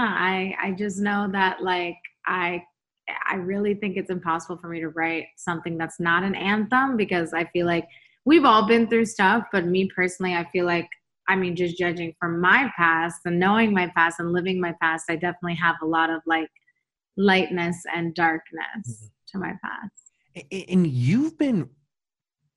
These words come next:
Speaker 2: the build up to this album for you has been years.
Speaker 1: I know. <laughs>
Speaker 2: Can you just, like, take me into your brain for a second? Like, what, like, why,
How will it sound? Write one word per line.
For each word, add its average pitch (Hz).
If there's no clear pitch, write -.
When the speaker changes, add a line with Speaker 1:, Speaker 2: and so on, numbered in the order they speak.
Speaker 2:
the 143
build 214
up 320
to -
this 156
album 131
for 120
you 113
has 123
been 123
years. 120
Speaker 1:
I 185
know. 196
<laughs> 233
Speaker 2:
Can 233
you 320
just, 359
like, 277
take 147
me 180
into 170
your 143
brain 127
for 156
a 151
second? 160
Like, 135
what, 139
like, 156
why, 196